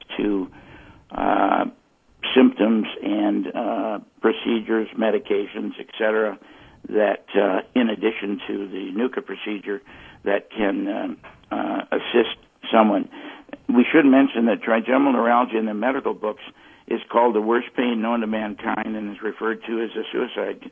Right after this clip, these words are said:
uh, disease or condition. So it is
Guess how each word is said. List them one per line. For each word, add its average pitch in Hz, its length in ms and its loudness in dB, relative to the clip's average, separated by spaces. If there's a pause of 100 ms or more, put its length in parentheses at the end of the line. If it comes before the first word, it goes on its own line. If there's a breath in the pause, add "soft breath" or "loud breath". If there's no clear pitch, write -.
(160)
uh, 98 240 -6 (240)
disease 107 500 -4
or 101 100 -4
condition. 101 600 -6 (560 loud breath)
So 110 100 8
it 104 100 6
is 131 220 6